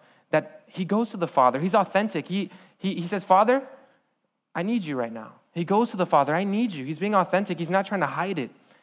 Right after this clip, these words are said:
See, I think this is something that we do a lot, and I've done myself, is that when we go through something, we don't wanna admit that this is a struggle. Hey, like, maybe this is actually, like,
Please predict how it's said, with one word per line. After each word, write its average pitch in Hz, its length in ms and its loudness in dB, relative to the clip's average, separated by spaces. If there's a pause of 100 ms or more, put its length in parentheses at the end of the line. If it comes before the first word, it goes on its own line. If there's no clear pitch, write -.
(140)
See, 180 180 -2
I 175 60 4
think 214 160 -2
this 208 100 0
is 190 80 -6
something 190 220 -2
that 156 140 4
we 160 140 -2
do 160 180 0
a - 20 0
lot, 151 240 6
and 156 100 -2
I've 160 120 2
done 160 120 0
myself, 160 520 -2 (420)
is 151 180 -6
that 151 140 2
when 165 140 0
we 175 80 0
go 165 200 4
through 208 180 -2
something, 151 360 -2
we - 80 0
don't 180 160 2
wanna 214 160 2
admit 151 480 -2
that 143 140 -6
this 160 160 -8
is 190 80 -10
a 170 60 -10
struggle. - 520 -10 (600)
Hey, 175 200 -2
like, - 420 -4
maybe 180 220 -2
this 220 160 -2
is 196 140 -2
actually, 180 420 0
like, 156 260 0